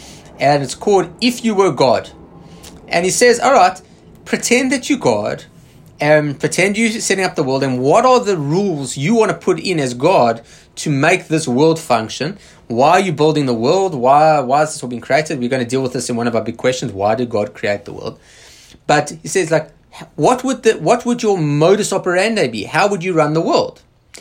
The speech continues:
Would you be sitting on the shoulder of your, uh, of your, uh, of your creations twenty-four seven, letting them know all the time,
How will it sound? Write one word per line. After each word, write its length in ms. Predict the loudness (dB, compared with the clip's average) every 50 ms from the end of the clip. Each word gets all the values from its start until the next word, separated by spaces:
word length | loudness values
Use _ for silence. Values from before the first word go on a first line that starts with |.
| -20 -20 -20 _ _ -6
Would 340 | -2 2 4 4 2 2 0
you 120 | -2 -2
be 200 | -2 -2 -4 -2
sitting 540 | -2 -2 -2 -2 -2 -2 -4 -4 -4 -4 -4
on 240 | -4 -2 -2 -2 -2
the 80 | -2
shoulder 720 | -2 -2 -2 0 0 -2 -2 -2 -4 -4 -4 -4 -4 -8 _ _ _ _ _ _ _ _ _ _ _ _ _ _ _ _ _ 0
of 240 | 2 2 2 0 0
your, 320 | 0 0 2 2 4 4
uh, 460 | 4 4 4 4 4 4 2 2 0 -6 _ _ _ _ _ _ _ _ _ _ _ _ _ _ -16 -8
of 180 | -6 -4 -4 -2
your, 300 | 0 2 2 4 4 4
uh, 320 | 4 4 4 4 2 0 0
of 160 | -2 -2 -2
your 280 | 0 0 0 -2 -2 -4
creations 640 | -2 2 4 4 4 4 2 -2 -4 -4 -6 -8 -10
twenty-four 540 | -8 -6 -4 -4 -2 -4 -6 -6 -4 -4 -4
seven, 560 | -2 0 0 0 0 0 -2 -2 -4 -6 -12 -18 -20 -20 _ _ -6
letting 320 | -2 0 2 2 2 2 2
them 260 | 2 0 2 2 4
know 280 | 4 6 6 4 4
all 180 | 2 2 0 0
the 100 | 0 -4
time, 580 | -8 -6 -4 -2 0 0 0 -2 -2 -6 -8